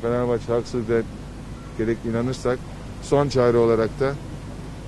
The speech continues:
hayatlarında tahmin edemeyecekleri en ağır boykotla karşılaşacaklar.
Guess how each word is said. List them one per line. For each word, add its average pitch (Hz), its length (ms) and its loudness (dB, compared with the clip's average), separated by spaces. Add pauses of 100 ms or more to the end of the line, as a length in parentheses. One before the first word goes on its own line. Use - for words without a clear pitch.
(500)
hayatlarında 135 540 6
tahmin 131 320 4
edemeyecekleri 123 880 4 (280)
en 147 140 10
ağır 127 300 4 (480)
boykotla 123 540 4
karşılaşacaklar. 104 720 0